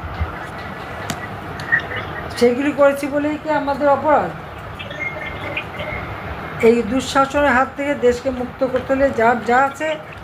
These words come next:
তাই নিয়ে এখন নামতে হবে এবং দেশের মানুষকে মুক্তি করতে হবে।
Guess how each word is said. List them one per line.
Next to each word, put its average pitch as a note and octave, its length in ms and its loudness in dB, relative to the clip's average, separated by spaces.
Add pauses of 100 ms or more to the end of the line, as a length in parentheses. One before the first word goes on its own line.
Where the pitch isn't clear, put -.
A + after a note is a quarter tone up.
(120)
তাই A#3 200 4
নিয়ে C4 120 0
এখন A#3+ 220 2
নামতে A#3 380 2
হবে C#4 280 4 (540)
এবং A3+ 240 2
দেশের A3 420 2 (400)
মানুষকে A3 320 2
মুক্তি A#3 420 0
করতে G3 240 -2
হবে। F3 240 0